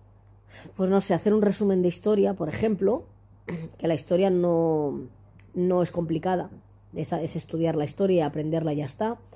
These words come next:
A saber cómo funciona una, yo qué sé, es que no sé, yo ahora mismo física y química, eh, al-, una ecuación para saber algo,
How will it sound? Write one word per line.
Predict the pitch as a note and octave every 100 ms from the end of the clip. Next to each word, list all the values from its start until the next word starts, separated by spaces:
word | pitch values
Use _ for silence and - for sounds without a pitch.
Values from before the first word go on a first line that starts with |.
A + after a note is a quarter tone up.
| - - - -
A | E3+ E3+
saber | - F3 F#3 G3
cómo | F#3+ F#3+
funciona | F#3+ F#3+ - G3 F#3+ F#3+ F#3+ E3+ D3+ B2+ D#3 - - - - - - - - - -
una, | F3+ F3 E3 D#3+ D#3 D#3 E3+ E3+ - - - - F2 - -
yo | G#3
qué | E3
sé, | D3
es |
que | D3
no | E3
sé, | D3
yo | D#3
ahora | E3+
mismo | F3 E3+
física | F#3+ F3+ F3
y |
química, | E3+ G#3 A3 B3 - - - - - - -
eh, | - - - E3+
al-, | - - E3+ -
una | F#3+ F3+ E3+ E3 - - - - - - - - - - - - - - - -
ecuación | F3 E3+ F3+ F3 - G3+ F#3+ F#3+
para | F#3+ E3+ D#3+
saber | - D#3+ E3 F3+ F3 E3 D#3
algo, | - F3 C#3 C#3+